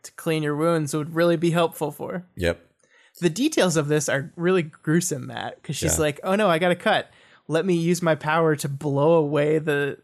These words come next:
Speaker 1: the bacteria <laughs> that's getting in
Speaker 2: Yeah.
Speaker 1: my cut."
Speaker 2: Oh,
Speaker 1: And
Speaker 2: that
Speaker 1: then, "Oh,
Speaker 2: didn't
Speaker 1: that,
Speaker 2: work.
Speaker 1: that's not working. Let me take a shard of my leftover stuff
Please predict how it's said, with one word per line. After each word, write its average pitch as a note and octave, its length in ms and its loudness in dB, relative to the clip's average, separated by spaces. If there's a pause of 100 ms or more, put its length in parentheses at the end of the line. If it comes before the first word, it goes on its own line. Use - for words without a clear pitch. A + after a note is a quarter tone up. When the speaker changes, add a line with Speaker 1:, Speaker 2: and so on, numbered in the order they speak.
Speaker 1:
the E3+ 140 -4
bacteria D3+ 680 0
<laughs> - 40 -4
that's E3 320 -4
getting E3 240 -2
in D#3+ 80 0
Speaker 2:
Yeah. E3 40 -2
Speaker 1:
my D#3+ 140 -4
cut." - 320 -4 (240)
Speaker 2:
Oh, F2+ 80 0
Speaker 1:
And D#3+ 100 2
Speaker 2:
that - 100 2
Speaker 1:
then, - 80 0
"Oh, F#3+ 60 6
Speaker 2:
didn't F#3 80 2 (100)
Speaker 1:
that, E3+ 60 -2
Speaker 2:
work. - 180 -10 (200)
Speaker 1:
that's F#3 200 -4
not F3+ 120 0
working. E3 360 0
Let E3 140 -4
me F3 140 -2
take F3 360 -4
a E3+ 120 -4
shard D#3+ 480 0
of D#3+ 460 -4 (600)
my D#3 240 -2
leftover D#3+ 500 0
stuff D#3 480 0